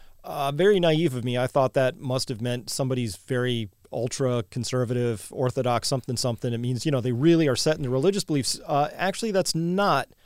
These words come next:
what this, can take us through that? I think you called it Title seven. What, what is, what is the religious accommodation this, that are available, and, and why do they exist?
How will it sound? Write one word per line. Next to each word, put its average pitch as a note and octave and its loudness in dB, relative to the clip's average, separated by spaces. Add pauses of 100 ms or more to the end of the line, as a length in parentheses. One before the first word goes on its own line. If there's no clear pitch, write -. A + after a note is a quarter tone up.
(380)
what C#3 2
this, D3+ 2
can F#3 0
take - 0
us G#3 0
through G#3 0
that? G3+ 4
I D#3 4
think F3 -4
you D#3 -6
called D#3 2
it C#3+ -2
Title D#3 0
seven. A2+ 0
What, C3+ 0
what G3 2
is, G#3 0
what F3 -2
is F#3 -2
the D#3+ 0
religious C#3+ 4
accommodation B2+ 0
this, G#2+ -6
that A#2 -6
are A#2 -2
available, A#2+ 0
and, A2 -4
and A#2 -4
why B2 0
do B2 -2
they A2 -2
exist? F2+ -8